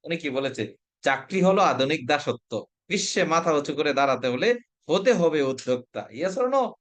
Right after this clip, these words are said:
আপনাকে নিজেকে উদ্যোগী হতে হবে, নিজেকে শুরু করে দিতে হবে। যেই অবস্থানে আছেন, যা, যেখানে আছেন না কেন, যতটুকু আছে ওখান থেকে শুরু করে দিতে হবে, আপনাকে উদ্যোক্তা হতে হবে। এই জন্য আমি বলি, "চাকরি নয়, বিজনেস করি, নিজের জীবন নিজে করি।"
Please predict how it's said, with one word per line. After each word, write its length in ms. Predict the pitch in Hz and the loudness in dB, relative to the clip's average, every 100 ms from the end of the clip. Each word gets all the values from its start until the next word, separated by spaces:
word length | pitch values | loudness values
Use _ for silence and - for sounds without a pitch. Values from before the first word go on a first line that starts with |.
| _ _ | _ _
আপনাকে 300 | - 226 294 | -6 -2 0
নিজেকে 320 | 277 285 311 294 | 0 0 0 0
উদ্যোগী 400 | 269 208 254 294 | -2 -2 -4 -2
হতে 220 | 285 320 | 0 4
হবে, 380 | 269 240 156 117 _ _ | 4 4 0 -6 _ _
নিজেকে 380 | 190 269 320 302 | -6 -4 -2 -4
শুরু 240 | 302 294 | -4 -4
করে 200 | 269 269 | 0 0
দিতে 220 | 269 269 | 0 2
হবে। 320 | 262 240 190 - _ - | 2 4 0 -4 _ -4
যেই 240 | 285 330 | -2 2
অবস্থানে 440 | 277 269 269 285 277 | 2 0 -2 -4 -2
আছেন, 340 | 240 240 185 | -4 -4 -6
যা, 400 | 233 294 294 277 185 | -6 -4 -4 -6 -8
যেখানে 400 | 277 254 247 240 | -10 -8 -4 -4
আছেন 200 | 233 220 | -6 -8
না 120 | 226 | -8
কেন, 200 | 214 202 156 - _ - | -6 -4 -4 -6 _ 2
যতটুকু 520 | 269 320 330 294 254 | 2 4 -2 0 4
আছে 420 | 247 226 - 135 113 _ _ _ _ _ | 4 4 0 -4 -6 _ _ _ _ _
ওখান 280 | 214 220 214 | -6 -4 -6
থেকে 220 | 202 190 | -8 -8
শুরু 200 | 185 165 | -4 -4
করে 200 | 131 123 | -2 -4
দিতে 240 | 117 113 | -4 -6
হবে, 140 | 110 101 - _ - | -6 -8 -16 _ -6
আপনাকে 340 | 175 190 175 | -4 -2 -2
উদ্যোক্তা 400 | 131 127 120 117 | -4 -4 -6 -4
হতে 180 | 120 120 | -4 -4
হবে। 160 | 107 - - | -6 -10 -8
এই 80 | 185 | -2
জন্য 240 | 190 226 220 | 0 2 2
আমি 180 | 180 | 2
বলি, 200 | 175 185 | 0 0
"চাকরি 340 | 147 147 - 175 | 0 -2 0 -2
নয়, 140 | 170 | -2
বিজনেস 360 | 151 156 143 139 | -2 -4 -4 -6
করি, 240 | 139 135 | -6 -6
নিজের 300 | 127 143 165 | -4 0 0
জীবন 260 | 151 143 143 | 0 -4 -4
নিজে 260 | 135 127 | -4 -4
করি।" 220 | 117 110 | -4 -6